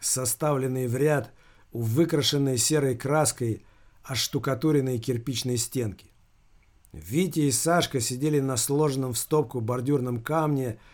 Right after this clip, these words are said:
в закутке между торговым павильоном и киоском ремонта обуви, в паре кварталов –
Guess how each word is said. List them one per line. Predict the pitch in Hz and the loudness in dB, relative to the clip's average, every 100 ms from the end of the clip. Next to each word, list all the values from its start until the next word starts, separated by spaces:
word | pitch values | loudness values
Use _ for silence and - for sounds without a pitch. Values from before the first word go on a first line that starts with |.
| - _ | -20 _
в | 95 | -4
закутке | 107 139 117 143 - 170 | 0 0 0 -2 0 2
между | 156 131 113 117 | 2 2 -2 -4
торговым | 135 131 127 139 123 117 | -2 -2 0 0 0 -2
павильоном | 120 127 135 156 160 143 113 - - - - | -2 0 2 4 4 0 -4 -12 -20 -20 -8
и | 143 | -8
киоском | 117 147 165 160 143 | 0 4 4 2 0
ремонта | 135 143 151 135 151 | 2 2 2 2 -2
обуви, | 170 165 123 104 87 - - - _ | 2 2 2 -2 -6 -18 -20 -20 _
в | - - | -18 -8
паре | - 151 135 | 0 2 2
кварталов – | 117 135 127 156 151 127 - | 0 -2 0 2 2 0 -4